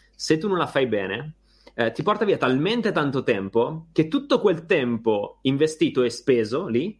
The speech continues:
se avessi pa-, se, se tu avessi pagato un consulente, eh, per farlo, avresti risparmiato tantissimo. E a volte le persone non si rendono conto di questo, e credo che sia, insomma, un aspetto fondamentale da sottolineare, no? Quanto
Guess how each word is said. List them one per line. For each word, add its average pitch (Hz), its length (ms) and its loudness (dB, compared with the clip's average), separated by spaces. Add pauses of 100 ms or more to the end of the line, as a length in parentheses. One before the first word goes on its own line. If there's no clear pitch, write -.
(120)
se - 200 2
avessi 220 340 -2
pa-, - 180 -2
se, 151 320 -2
se - 200 -4
tu 214 80 0
avessi 190 240 0
pagato 160 440 2
un 151 80 2
consulente, 131 840 0 (260)
eh, 90 260 -4
per 131 180 -2
farlo, 143 640 0
avresti 143 280 0
risparmiato 151 720 -2
tantissimo. 123 840 0
E - 240 -2 (300)
a 147 100 4
volte 190 320 0
le 208 80 0
persone 156 240 -2
non 151 100 -2
si - 80 -6
rendono 131 240 -2
conto 127 220 -4
di 113 100 -2
questo, 131 600 -6 (280)
e - 80 -4
credo 147 200 2
che 160 120 0
sia, 147 640 2
insomma, 127 260 -2
un 117 60 2
aspetto 151 300 -2
fondamentale 110 460 -4
da 98 60 -6
sottolineare, 98 640 -6
no? 104 200 -6
Quanto 131 500 2